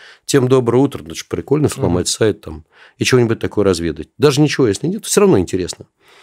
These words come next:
Speaker 1: Вот, поэтому я считаю, что сфера кибербезопасности и такие компании, как Checkpoint, там, и других много очень, они будут востребованы вечно, очень долго, по крайней мере.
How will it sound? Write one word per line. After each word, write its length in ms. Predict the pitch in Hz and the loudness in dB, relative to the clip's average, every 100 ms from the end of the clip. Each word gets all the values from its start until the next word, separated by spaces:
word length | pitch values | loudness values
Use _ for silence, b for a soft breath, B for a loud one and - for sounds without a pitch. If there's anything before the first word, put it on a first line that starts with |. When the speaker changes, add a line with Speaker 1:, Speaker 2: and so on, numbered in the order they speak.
| B B B B - | B B B B -2
Speaker 1:
Вот, 240 | 123 107 | 2 2
поэтому 340 | - 180 175 170 | 4 2 4 2
я 60 | |
считаю, 320 | 151 - 156 131 | 2 0 0 0
что 160 | - | 0
сфера 340 | 113 - 127 107 | -6 0 2 2
кибербезопасности 1160 | - 127 113 113 120 135 165 160 - 98 - 92 | -2 -2 0 0 0 2 2 0 -2 -8 -4 -2
и 220 | 90 87 | -2 -2
такие 300 | 107 - 110 | -4 -4 -4
компании, 480 | 92 85 87 80 78 | -2 -4 -4 -4 -6
как 140 | 78 | -6
Checkpoint, 640 | - - - 170 165 123 | -8 -10 0 2 4 2
там, 200 | - 80 | 0 -6
и 40 | 80 | -2
других 400 | 117 143 151 - | -2 0 -2 2
много 220 | 104 78 | 0 0
очень, 320 | 78 - 85 B B B - | -6 -10 -12 B B B 0
они 180 | 127 151 | 2 4
будут 180 | 131 | 2
востребованы 720 | 113 110 - 151 110 101 95 90 | 2 -2 0 0 2 4 2 0
вечно, 560 | 101 95 82 - 78 73 _ | 0 0 0 -6 -12 -18 _
очень 300 | 101 110 110 | -2 0 0
долго, 280 | 98 90 85 | -2 -4 -8
по 100 | 87 | -14
крайней 260 | - 85 80 | -14 -12 -10
мере. 320 | 85 82 78 | -10 -12 -16